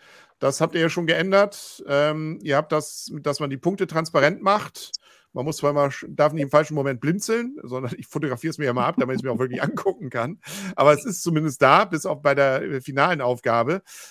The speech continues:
Also so gesehen habe ich da jetzt gar nicht großartig, ähm, Dinge, wo ich sagen würde, "Das gebe ich dir mal mit zum Ändern." Ich weiß nicht, was so von den anderen ist, so aus der Erfahrung. Gibt's irgendwas, oder auch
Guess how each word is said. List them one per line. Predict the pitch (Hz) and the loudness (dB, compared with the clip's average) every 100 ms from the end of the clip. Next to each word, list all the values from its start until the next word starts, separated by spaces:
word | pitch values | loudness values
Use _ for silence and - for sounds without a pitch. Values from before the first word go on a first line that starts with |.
| - | -10
Also | 135 135 135 | -2 -2 0
so | 156 | -4
gesehen | 151 165 185 156 | -2 -2 0 0
habe | 165 | -2
ich | 160 - | -2 -2
da | 165 | -2
jetzt | 160 | -2
gar | 156 170 | -4 -6
nicht | 156 | -6
großartig, | 131 151 214 - 151 151 143 123 - - - 156 | -6 -6 -6 -4 -2 -2 -4 -8 -12 -20 -12 -4
ähm, | 139 143 143 | -2 -2 -4
Dinge, | 139 151 160 | -10 -8 -6
wo | 151 | -6
ich | 139 | -6
sagen | 139 147 151 | -4 -4 -4
würde, | 143 143 143 139 - | -2 -2 -2 -6 -10
"Das | 120 135 - - | -8 -8 -14 -14
gebe | 135 143 | -10 -8
ich | 135 | -8
dir | 147 | -4
mal | 139 | -4
mit | 139 165 - - | -4 -10 -14 -18
zum | - 139 | -12 -10
Ändern." | - 208 143 143 208 _ _ _ _ - | -8 -2 0 0 -4 _ _ _ _ -10
Ich | 131 | 0
weiß | 180 185 | 0 0
nicht, | 147 | 0
was | 160 | 0
so | 165 160 156 | 2 -2 -2
von | - 151 | -2 -4
den | 151 | -2
anderen | 143 190 196 208 | -2 0 0 -2
ist, | 220 - - | -8 -8 -16
so | - 131 165 | -14 -8 -8
aus | - | -2
der | 143 | -2
Erfahrung. | 131 135 165 196 214 - | 2 0 2 -2 -4 -10
Gibt's | 160 - | -12 -6
irgendwas, | 160 170 170 - | -6 -2 -4 -4
oder | 135 123 | -2 -2
auch | 147 | -4